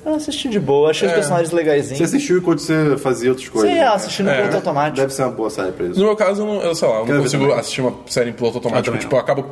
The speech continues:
Speaker 2: tirando, perdendo o foco totalmente
Speaker 4: É.
Speaker 2: quando eu vejo, eu tô perdido na história.
Speaker 3: Dabu.
Speaker 2: É, aí, tipo, eu fui assistir, né, e achei muito chato, muito arrastado. Ah, foda-se. Aí
Speaker 4: São episódios de
Speaker 2: eu
Speaker 4: meia hora, né?
Speaker 2: Isso é
Speaker 1: Não,
Speaker 2: não,
Speaker 1: são
Speaker 2: uma
Speaker 1: episódios de
Speaker 2: hora.
Speaker 1: tempo normal.
Speaker 4: Meu Deus.
Speaker 2: Uma hora.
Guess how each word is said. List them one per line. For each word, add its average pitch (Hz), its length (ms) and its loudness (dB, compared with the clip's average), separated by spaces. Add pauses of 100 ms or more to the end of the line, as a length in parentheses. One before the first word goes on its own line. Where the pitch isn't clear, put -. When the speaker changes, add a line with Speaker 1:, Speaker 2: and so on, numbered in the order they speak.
(160)
Speaker 2:
tirando, 135 400 0
perdendo 139 260 -4
o 143 40 -2
foco 139 200 -2
totalmente 127 480 0
Speaker 4:
É. 110 40 -8
Speaker 2:
quando - 120 0
eu 120 60 0
vejo, 131 140 0
eu - 20 -8
tô 147 80 -8
perdido 131 220 -4
na 131 60 -2
história. 107 340 0 (200)
Speaker 3:
Dabu. 90 320 -4 (220)
Speaker 2:
É, 131 1080 4 (160)
aí, 135 580 2
tipo, 147 180 -2
eu 135 60 2
fui 135 200 -2 (640)
assistir, - 400 0
né, 123 520 0 (120)
e 123 200 0
achei 120 240 -2
muito 127 280 -4
chato, 123 420 -2
muito 123 180 0
arrastado. 117 500 0
Ah, 98 240 -4
foda-se. - 520 -16
Aí - 80 -8
Speaker 4:
São 156 100 0
episódios 156 200 2
de 151 40 2
Speaker 2:
eu 165 40 0
Speaker 4:
meia 156 160 2
hora, 131 180 0
né? 120 140 -8 (440)
Speaker 2:
Isso - 140 -4
é 113 40 0
Speaker 1:
Não, 113 100 -2
Speaker 2:
não, 117 80 0
Speaker 1:
são 120 80 2
Speaker 2:
uma 113 100 2
Speaker 1:
episódios 117 300 2
de 110 60 -4
Speaker 2:
hora. - 100 -2
Speaker 1:
tempo 117 100 -10
normal. 127 300 -4
Speaker 4:
Meu 143 160 2
Deus. 143 340 0
Speaker 2:
Uma 110 160 -4
hora. 104 200 -6